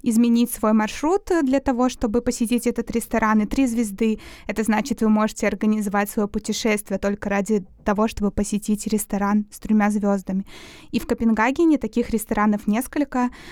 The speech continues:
Самый известный из них — это Нома и Гераниум. А, честно говоря, я когда переезжала в Копенгаген, э, я знала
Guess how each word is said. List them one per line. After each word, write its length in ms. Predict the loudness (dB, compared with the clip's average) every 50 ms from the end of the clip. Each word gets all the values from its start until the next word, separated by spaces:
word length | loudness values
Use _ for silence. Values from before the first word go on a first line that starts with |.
| -18 -8
Самый 380 | -2 0 2 4 4 4 2
известный 540 | 0 -2 -2 -2 -2 -2 -2 -2 -2 -2 -2 -2
из 100 | -2 0
них — 220 | 0 0 0 -2
это 500 | -6 -8 -8 -6 -6 -6 -6 -6 -6 -6 -2
Нома 500 | 0 0 2 2 4 4 4 4 2 0 -2 -6 -18 -20 -20 -10 -4
и 120 | -2 0
Гераниум. 600 | 0 2 0 0 0 0 0 0 0 0 -2 -2 -4 -6 -18 -20 -20 -16 -6 -2
А, 360 | 0 2 2 2 0 -2 -2 -2
честно 300 | -2 -2 0 0 0 0
говоря, 340 | 0 0 0 0 2 2 2
я 60 | 2
когда 240 | 0 0 0 0 0
переезжала 480 | 0 0 0 0 2 2 2 2 2
в 40 | 0
Копенгаген, 800 | 0 -2 -2 2 2 2 2 2 0 -2 -2 0 0 2 2 2
э, 380 | 0 0 -2 -2 -4 -4 -4 -6
я 160 | -6 -6 -6
знала 760 | -4 -2 -2 -2 -2 -2 -4 -4 -4 -4 -6 -6 -6 -6 -8